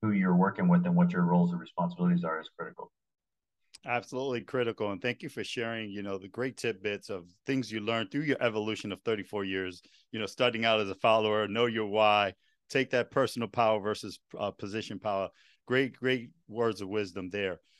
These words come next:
Speaker 2: Uh, over those thirty-four years, who was instrumental and impacted you while you served in the Coast Guard?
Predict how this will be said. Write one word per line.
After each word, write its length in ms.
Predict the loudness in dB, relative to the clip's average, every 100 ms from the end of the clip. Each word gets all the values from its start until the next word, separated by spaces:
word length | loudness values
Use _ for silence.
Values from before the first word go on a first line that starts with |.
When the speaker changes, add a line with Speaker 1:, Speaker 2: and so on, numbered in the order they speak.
| _
Speaker 2:
Uh, 220 | 2 2 0 2
over 200 | 4 4
those 220 | 4 2
thirty-four 480 | 2 0 0 -2 -2
years, 500 | 0 0 0 -2 -8 _ _ _ -4
who 420 | -2 -2 -6 -8
was 300 | -2 0 0
instrumental 1000 | -4 -6 -2 -2 0 0 0 -2 -2 -6 _ _ -4
and 160 | -4
impacted 640 | -2 -4 0 0 0 -8 -8
you 160 | -6
while 160 | -2 0
you 100 | -2
served 380 | -6 -6 -6 -8
in 140 | -10
the 60 | -10
Coast 280 | -12 -12 -12
Guard? 180 | -12